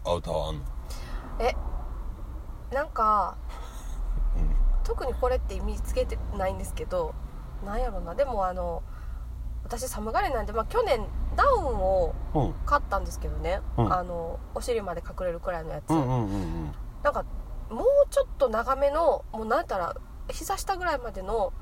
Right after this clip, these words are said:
Speaker 1: あー、ダウン。
Speaker 2: ダウンが、
Speaker 1: コートみたいな。
Speaker 2: そう、欲しいなとか。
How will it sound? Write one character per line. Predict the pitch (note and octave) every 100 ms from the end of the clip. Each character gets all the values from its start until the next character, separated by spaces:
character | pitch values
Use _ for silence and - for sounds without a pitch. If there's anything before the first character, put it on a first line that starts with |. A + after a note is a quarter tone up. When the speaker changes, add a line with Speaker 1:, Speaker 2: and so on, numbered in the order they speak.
| -
Speaker 1:
あ |
ー、 | G#2+ F2+ F2
ダ | F2 D#2+
ウ |
ン。 | D2+
Speaker 2:
ダ | G#3
ウ | G#3 F#3+ F3+
ン |
が、 | G#3 G#3
Speaker 1:
コ | F3+
ー |
ト | - -
み |
た | -
い | A3+
な。 |
Speaker 2:
そ | G#3 -
う、 | - - -
欲 | G#3+
し | - F#3
い | F3+
な | F#3 F#3 F#3
と | -
か。 | - D3+